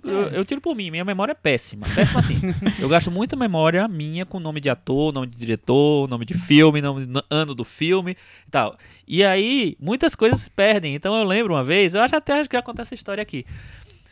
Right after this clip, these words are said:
Speaker 1: É, uma bobagem, viu, perto do filme, tá, gente? Mas é o seguinte: eu contando pra minha mãe, eu fui assistir E T vinte anos depois no cinema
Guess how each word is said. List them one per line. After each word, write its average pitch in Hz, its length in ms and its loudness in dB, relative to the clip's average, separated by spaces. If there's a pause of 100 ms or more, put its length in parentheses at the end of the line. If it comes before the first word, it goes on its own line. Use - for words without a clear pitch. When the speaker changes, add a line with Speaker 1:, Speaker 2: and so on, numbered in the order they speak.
Speaker 1:
É, 127 680 0 (960)
uma 127 120 -4
bobagem, 131 480 4
viu, 151 80 0
perto 127 240 -2
do 131 100 -2
filme, - 280 -10
tá, 160 160 -6
gente? - 300 -4
Mas 135 160 -4
é 156 40 -2
o 160 40 -2
seguinte: 151 380 -8 (320)
eu 147 100 -6
contando 196 340 -4
pra 214 160 -4
minha 190 200 -4
mãe, 196 340 -4
eu - 100 -8
fui 185 180 2
assistir 180 300 -4
E 214 100 2
T 180 340 2
vinte 190 320 -4
anos 185 200 0
depois 170 340 0
no 180 80 -4
cinema 160 640 -2